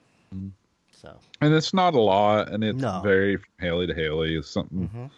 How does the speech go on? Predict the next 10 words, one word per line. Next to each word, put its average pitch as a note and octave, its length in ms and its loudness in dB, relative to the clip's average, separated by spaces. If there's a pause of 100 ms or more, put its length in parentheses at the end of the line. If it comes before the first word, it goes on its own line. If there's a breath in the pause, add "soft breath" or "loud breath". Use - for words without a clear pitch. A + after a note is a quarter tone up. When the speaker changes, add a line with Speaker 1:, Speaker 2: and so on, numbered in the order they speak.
(480 soft breath)
Speaker 1:
very G#2+ 220 4
narrow, F#2 960 4 (380)
you F#2 100 -4
know, E2 120 -2
like D#2 200 -4
a F#2 60 0
Kraken E2+ 640 -2 (100)
is D#2+ 100 -12
gonna F2 200 -4
be E2 380 -2